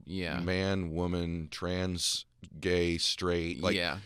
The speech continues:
Speaker 2: and although we do have a lot of differences, and we clearly do disagree about things as a culture,
Speaker 1: Yeah.
Speaker 2: I think the underneath of it, it's like a big family who doesn't always get along, but there's an inherent love for one another.
Speaker 1: Uh, yeah,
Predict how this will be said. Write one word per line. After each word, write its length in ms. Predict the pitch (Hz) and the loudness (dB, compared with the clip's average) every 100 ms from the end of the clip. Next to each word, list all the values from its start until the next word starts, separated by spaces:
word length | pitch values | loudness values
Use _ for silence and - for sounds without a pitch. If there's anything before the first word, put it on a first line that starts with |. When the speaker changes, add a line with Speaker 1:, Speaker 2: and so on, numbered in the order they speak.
| - - | -10 -2
Speaker 2:
and 260 | 120 123 - | -2 -2 0
although 240 | 113 131 147 | 2 4 2
we 160 | 117 | -2
do 200 | 98 151 | 0 0
have 100 | 147 | 2
a 40 | 120 | 2
lot 200 | 104 90 | 2 2
of 80 | 80 | 2
differences, 480 | 123 147 - 90 | 0 0 -2 0
and 140 | - 117 | 0 0
we 80 | 135 | 0
clearly 320 | - 196 175 | 2 4 4
do 180 | 127 135 | 4 2
disagree 540 | 113 120 95 98 113 | 2 0 0 -2 0
about 260 | 90 73 - | 2 0 0
things 280 | 87 82 82 | -2 -2 -4
as 100 | 73 | -4
a 80 | |
culture, 500 | 73 110 104 - 60 - | -2 2 2 0 -6 -4
Speaker 1:
Yeah. 400 | 107 104 80 95 95 - - - | -2 0 -2 -6 -14 -20 -20 -8
Speaker 2:
I 100 | - | -8
think 260 | - 175 147 | -4 -4 -2
the 120 | 143 | -2
underneath 600 | 131 131 117 104 120 120 | -2 -2 -2 0 0 -2
of 80 | 80 | -2
it, 80 | 85 | -2
it's 120 | 95 | 0
like 160 | 117 113 | -2 0
a 60 | |
big 260 | 82 120 117 | 0 -2 -4
family 420 | - 113 123 87 | -4 -2 0 0
who 100 | 90 | 0
doesn't 280 | 95 98 98 | 0 0 0
always 240 | 95 87 | -2 -2
get 160 | 82 87 | 0 0
along, 340 | 80 104 120 | 2 0 -2
but 160 | 87 95 | -4 -4
there's 180 | 123 113 | -2 -2
an 80 | 107 | -2
inherent 440 | 104 117 139 - | -2 -2 -2 -2
love 260 | 104 170 202 | -2 -2 -2
for 160 | 85 | -4
one 220 | 78 78 | -2 -2
another. 400 | 76 67 50 50 - | -4 -6 -8 -10 -8
Speaker 1:
Uh, 300 | - 127 - | -4 -2 -2
yeah, 380 | 113 92 67 | -2 -2 -2